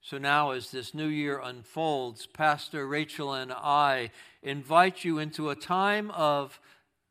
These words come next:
considering, considering what that insight might really mean for you in how you make sense of your life and how you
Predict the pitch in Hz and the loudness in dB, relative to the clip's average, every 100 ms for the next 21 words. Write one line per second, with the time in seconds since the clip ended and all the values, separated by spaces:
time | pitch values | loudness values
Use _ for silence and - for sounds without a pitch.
0 | _ - 143 123 - 226 214 190 147 127 | _ -10 -8 -10 -6 -4 0 0 -2 -4
1 | 107 101 90 _ - 160 - 208 147 107 | -8 -12 -20 _ -10 -8 -2 -2 -2 -6
2 | 90 80 _ _ _ _ _ _ _ _ | -14 -20 _ _ _ _ _ _ _ _
3 | _ _ _ 139 175 175 196 214 196 202 | _ _ _ 0 0 4 2 2 -2 -4
4 | 214 - 151 117 104 110 - 143 147 139 | -4 -4 0 0 -2 -10 -12 -4 -2 -2
5 | 131 - - _ _ _ _ _ 170 220 | -4 -10 -20 _ _ _ _ _ -8 -4
6 | 277 269 254 233 180 185 180 170 170 160 | -4 -4 -6 -6 -2 0 0 -2 -6 -10
7 | _ _ _ _ _ - 147 135 131 101 | _ _ _ _ _ -12 -8 -6 -6 -6
8 | 73 - _ _ _ _ _ _ _ _ | -10 -20 _ _ _ _ _ _ _ _
9 | _ _ - 135 139 165 165 160 190 185 | _ _ -12 -8 0 2 2 0 -2 0
10 | 160 - - 151 - 127 113 110 117 139 | -2 -2 -4 -4 -4 -8 -8 -6 0 2
11 | 170 175 - - _ _ _ _ _ _ | 2 -2 -14 -20 _ _ _ _ _ _
12 | _ _ _ _ - 131 135 165 180 185 | _ _ _ _ -12 -12 -8 -2 2 2
13 | 185 156 175 196 202 208 185 | 2 -2 -4 -2 -2 -4 -8